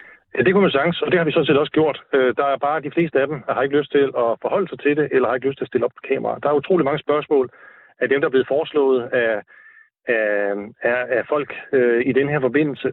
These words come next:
øh, som jo vi selvfølgelig snakker med folk om. Øh, men meget af det bliver jo ikke, øh, sendt i fjernsynet, fordi folk ikke har lyst til at stille op, eller ikke tør, øh, af forståelige grunde. Og der er det jo så vores opgave at prøve, øh, at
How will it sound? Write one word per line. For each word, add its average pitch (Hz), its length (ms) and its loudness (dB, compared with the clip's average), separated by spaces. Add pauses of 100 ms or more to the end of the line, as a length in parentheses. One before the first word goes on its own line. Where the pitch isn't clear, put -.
øh, 123 260 2
som 131 200 0
jo 127 140 4 (100)
vi 139 100 -2
selvfølgelig 175 380 2 (200)
snakker 127 240 -2
med 120 120 -2
folk 117 200 0
om. 113 140 0 (260)
Øh, 113 340 2 (100)
men 131 160 0
meget 160 240 0
af 151 80 0
det 156 100 -2 (220)
bliver 127 180 2
jo 123 160 4
ikke, 160 300 0 (340)
øh, 127 240 2
sendt - 220 -4 (120)
i 143 80 -6
fjernsynet, 151 500 -2
fordi 139 240 -6
folk 117 180 0
ikke 123 160 -2
har 139 60 4
lyst 135 160 -2
til 160 200 0 (100)
at 135 60 -2
stille 156 200 2
op, 175 140 -2
eller 147 120 0
ikke 180 120 0
tør, 160 220 -2 (500)
øh, 135 140 2
af 120 80 -2
forståelige 139 360 2
grunde. 113 340 -2 (420)
Og 139 100 0
der 160 60 2
er 160 40 0
det 170 60 4
jo 151 60 2
så 156 120 0
vores 143 300 0
opgave 127 520 0
at 123 140 -2
prøve, 143 300 2 (220)
øh, 113 260 2
at 110 300 0